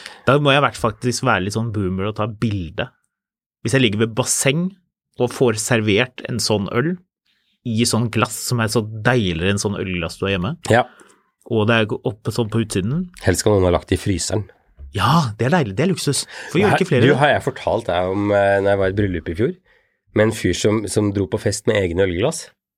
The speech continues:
Speaker 1: Hæ? Nei.
Speaker 2: Jo, jo, for han, eh,
Speaker 1: <laughs>
Speaker 2: vi står og prater med han fyren, han bare sånn, og så plutselig forsvinner han, da, for han, han har ofte med eget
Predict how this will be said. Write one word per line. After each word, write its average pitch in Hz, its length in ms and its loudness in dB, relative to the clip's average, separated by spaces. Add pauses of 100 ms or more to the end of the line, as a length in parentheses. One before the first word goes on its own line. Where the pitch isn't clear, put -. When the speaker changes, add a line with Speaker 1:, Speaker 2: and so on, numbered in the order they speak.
(380)
Speaker 1:
Hæ? 151 260 0
Nei. 123 180 -2 (160)
Speaker 2:
Jo, 139 160 4
jo, 143 80 0
for 127 160 2
han, 127 160 4
eh, 123 640 4 (500)
Speaker 1:
<laughs> - 600 -14
Speaker 2:
vi 156 100 0
står 170 240 2
og 170 80 -4
prater 165 240 0
med 113 160 2
han 127 80 -4
fyren, 131 240 0
han 139 80 0
bare 120 200 2
sånn, 120 280 0
og 117 120 0
så 143 120 -2
plutselig 120 240 -2
forsvinner 101 400 -2
han, 143 80 2
da, 139 60 -8
for 123 160 0
han, - 40 -20 (220)
han 110 140 -10
har 104 180 2
ofte 120 240 -4
med 113 160 0
eget 98 320 0